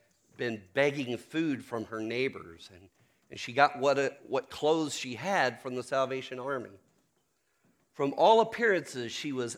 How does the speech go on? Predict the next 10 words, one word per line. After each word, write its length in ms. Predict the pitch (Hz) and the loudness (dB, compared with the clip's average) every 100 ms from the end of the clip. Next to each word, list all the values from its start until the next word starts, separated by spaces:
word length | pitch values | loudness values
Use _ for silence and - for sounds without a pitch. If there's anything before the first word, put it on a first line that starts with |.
| - | -12
a 80 | - _ _ _ | -20 _ _ _
penniless, 720 | 208 226 226 220 214 - - - _ _ _ _ - - | -2 0 0 0 -2 -6 -14 -18 _ _ _ _ -4 2
pitiful 640 | 214 202 196 185 170 - _ | 2 0 -2 0 -2 -6 _
widow. 440 | 117 120 104 90 87 _ - _ _ _ _ _ _ _ _ _ _ _ _ _ _ _ _ _ _ _ _ _ _ _ _ _ _ _ _ _ _ _ _ | -8 -6 -4 -8 -14 _ -20 _ _ _ _ _ _ _ _ _ _ _ _ _ _ _ _ _ _ _ _ _ _ _ _ _ _ _ _ _ _ _ _
But 140 | 90 | -14
such 360 | - - 147 - | -10 -8 -8 -8
was 160 | 110 104 | -14 -8
not 360 | 107 127 - | -4 -4 -6
the 60 | 127 | -12
case. 580 | - 139 - - _ | -12 -12 -14 -20 _